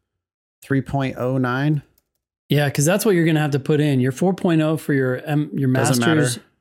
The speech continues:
Speaker 2: and for your nurse, nurse practitioner isn't gonna help you.
Speaker 1: Yeah,
Speaker 2: They care about
Speaker 1: three point oh nine, one seventy-five, and then you can check boxes for U R M and or in-state. Um, I'm not gonna check any of those boxes. I'm just gonna hit update.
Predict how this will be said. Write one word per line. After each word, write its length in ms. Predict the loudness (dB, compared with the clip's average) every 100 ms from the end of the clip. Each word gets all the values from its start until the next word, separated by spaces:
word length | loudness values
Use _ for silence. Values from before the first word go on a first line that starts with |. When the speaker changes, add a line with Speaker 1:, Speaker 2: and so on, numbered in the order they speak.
| -4
Speaker 2:
and 240 | 0 0
for 120 | 0
your 160 | 0 0
nurse, 340 | 0 0 -4 -8 _ _
nurse 240 | 2 2 0
practitioner 640 | -6 -6 -4 -2 0 -2
isn't 240 | -2 -2
gonna 180 | -2 -4
help 260 | -6 -8 -10
you. 140 | -14 _ _ _ _ _ _ -6
Speaker 1:
Yeah, 160 | -4 0
Speaker 2:
They 60 |
care 100 | 2
about 120 | 4
Speaker 1:
three 100 | 4
point 40 | 4
oh 80 | 4
nine, 340 | 2 2 2
one 140 | 2 2
seventy-five, 720 | 2 0 0 0 0 0 2
and 100 | 2
then 80 | 2
you 100 | 2
can 160 | 2 0
check 260 | 0 -2
boxes 540 | -2 -2 -2 0 0 -2
for 200 | -2 -2
U 280 | 0 0 0
R 220 | -2 -2
M 420 | -2 -2 0 0
and 400 | -2 -4 -2 -2
or 640 | -2 -4 -2 -2 -4 -6 _
in-state. 1120 | -4 0 0 0 -2 -2 0 -2 -4 -6 -8 -8 -6
Um, 420 | -4 -2 -2 -4
I'm 100 | -2
not 140 | -2 -2
gonna 140 | -4
check 300 | -4 -4 -4
any 160 | -4 -4
of 100 | -4
those 160 | -4
boxes. 480 | -4 -4 -4 -6 -6
I'm 100 | -6
just 160 | -6 -6
gonna 160 | -6
hit 180 | -6 -6
update. 480 | -6 -6 -6 -4 -6